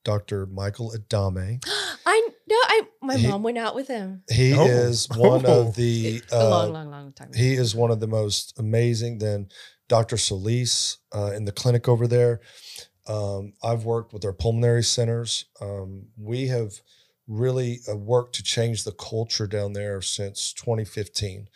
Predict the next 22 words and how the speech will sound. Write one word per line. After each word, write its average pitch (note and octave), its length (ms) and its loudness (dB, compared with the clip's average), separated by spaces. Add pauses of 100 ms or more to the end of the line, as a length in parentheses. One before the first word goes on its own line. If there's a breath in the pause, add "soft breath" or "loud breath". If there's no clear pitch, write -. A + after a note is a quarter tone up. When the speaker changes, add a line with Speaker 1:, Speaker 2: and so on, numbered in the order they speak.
(460 loud breath)
Speaker 1:
um, G2+ 480 -4
with G2+ 440 -6
ventilation, G#2 600 -2
sleep, G#2+ 640 -4 (400 soft breath)
C - 300 -2
pap, G#2 380 0
and G2+ 120 -10
now G#2 340 -2 (200)
oral G2+ 240 -2
devices, G2 840 -6
where G#2 220 0
we G#2 180 -4
all A#2 280 4
work A2 260 -2
in G2 80 -8
concert F#2+ 560 -6
together. G#2+ 500 -12 (580 loud breath)
Um, G2+ 340 -4
they A#2+ 200 4
are A#2+ 140 4
an G2+ 80 -2
example G#2 840 -2